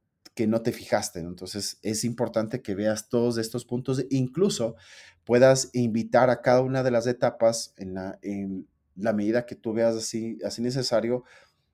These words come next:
a los devs, ¿no? Porque, pues, ellos te pueden dar una visión importante sobre si tu solución que quieres dar o ya la definición a la que quieres así llegar o la lógica que quieres trabajar,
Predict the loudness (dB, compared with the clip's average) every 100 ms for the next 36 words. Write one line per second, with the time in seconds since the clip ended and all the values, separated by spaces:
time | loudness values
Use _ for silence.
0 | _ -6 -2 0 4 2 2 -4 -4 -8
1 | -8 -10 -6 -2 0 0 0 -4 -2 -2
2 | 0 0 0 0 -2 -4 -4 -8 -18 _
3 | -8 -6 0 2 2 0 -2 -2 -2 -2
4 | -2 -4 -4 -6 -6 -6 -6 -8 -12 _
5 | _ _ -12 -8 -6 -6 -6 -4 -2 -2
6 | -2 -2 -2 0 2 2 4 4 4 2
7 | -2 -6 -10 -4 2 2 2 -6 -6 -4
8 | -6 -6 -8 -4 -2 -2 -4 -4 0 2
9 | 2 2 0 -4 -6 -18 0 4 4 2
10 | -6 -6 -8 -6 -4 0 0 0 -4 -4